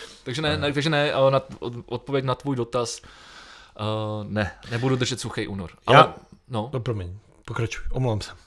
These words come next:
Speaker 1: Nebo jestli chceš na to navázat, já jsem totiž, to jsem ještě chtěl říct k tomu, jak jsem se měl. Já jsem vlastně byl v tomhleto uplynulém pátém týdnu, o kterém se tady dneska bavíme, tak jsem byl hostem podcastu. Byl jsem, já jsem byl poprý jako host podcastu, ne, že jsem, ty vole, jako dělal s někým podcast, ale konečně se mě, tak konečně to někdo pochopil a taky se mě pozval do svého podcastu.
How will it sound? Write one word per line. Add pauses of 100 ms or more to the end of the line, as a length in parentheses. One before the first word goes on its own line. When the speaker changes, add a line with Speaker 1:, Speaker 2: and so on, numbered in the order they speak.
Speaker 1:
Nebo
jestli
chceš
na
to
navázat,
já
jsem
totiž, (220)
to
jsem
ještě
chtěl
říct
k
tomu,
jak
jsem
se
měl.
Já
jsem
vlastně (480)
byl (380)
v
tomhleto
uplynulém
pátém
týdnu, (420)
o
kterém
se
tady
dneska
bavíme,
tak
jsem
byl
hostem
podcastu.
Byl
jsem,
já
jsem
byl
poprý
jako
host
podcastu,
ne,
že
jsem,
ty
vole,
jako
dělal
s
někým
podcast,
ale
konečně
se
mě,
tak
konečně
to
někdo
pochopil
a
taky
se
mě
pozval
do
svého
podcastu.